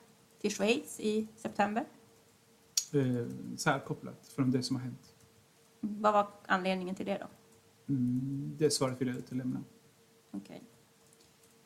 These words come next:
Speaker 1: Eh, kommer det sig att du skickade din dator till din mamma några dagar före händelsen?
Speaker 2: Jag kan, jag har berättat det för polisen också, att jag ville att de skulle se alla domstolshandlingar som har varit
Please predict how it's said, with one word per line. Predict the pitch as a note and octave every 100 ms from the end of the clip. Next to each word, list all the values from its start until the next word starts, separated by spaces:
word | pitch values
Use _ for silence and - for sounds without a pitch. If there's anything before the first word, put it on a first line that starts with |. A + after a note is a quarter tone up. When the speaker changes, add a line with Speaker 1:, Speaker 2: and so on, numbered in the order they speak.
| _ _
Speaker 1:
Eh, | G3+ G#3 A3
kommer | B3 A#3
det | A#3
sig | A3
att | G#3+
du | G#3+
skickade | G#3+ G#3+ - F#3+ F#3+ F#3
din | F#3 F#3
dator | F3 E3 F#3 - G#3+ G#3+
till | G#3+ G3
din | F#3 F#3
mamma | F3+ E3 D#3+ A3+ - - - - -
några | A3+ G#3+
dagar | G3+
före | G3+ G#3 G#3
händelsen? | G#3 G#3 G#3+ A3+ - - - - - - - - _ _ _ _ -
Speaker 2:
Jag | C#3+
kan, | D3 C3
jag | C#3
har |
berättat | C#3+ C#3+
det | C#3
för | -
polisen | - C#3 B2 B2
också, | B2 -
att | A#2
jag | C#3
ville | C#3+ C3+
att | B2
de | A#2+
skulle | - B2
se | - C3 A#2+
alla | C3+ B2
domstolshandlingar | B2+ C3+ - A#2+ - A#2+ B2 C#3 B2+
som | B2+
har | B2
varit | B2+ B2+ -